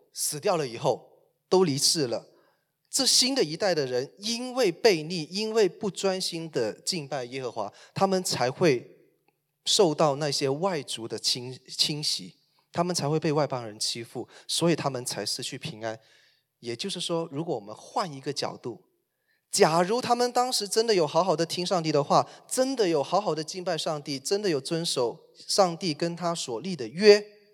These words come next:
那上帝应许给他们的地业，应许给他们的平安，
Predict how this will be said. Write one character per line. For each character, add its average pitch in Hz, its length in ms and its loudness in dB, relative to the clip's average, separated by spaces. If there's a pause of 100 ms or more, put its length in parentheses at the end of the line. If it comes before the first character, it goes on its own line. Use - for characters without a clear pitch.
(400)
那 170 180 0
上 160 280 0
帝 147 200 -4
应 170 240 -4
许 139 220 -8
给 123 140 -6
他 117 180 -8
们 117 100 -12
的 - 100 -8
地 139 360 -8
业， 143 180 -2
应 139 160 -10
许 147 140 -10
给 120 100 -10
他 131 140 -8
们 131 100 -10
的 117 100 -8
平 135 380 -8
安， 165 200 0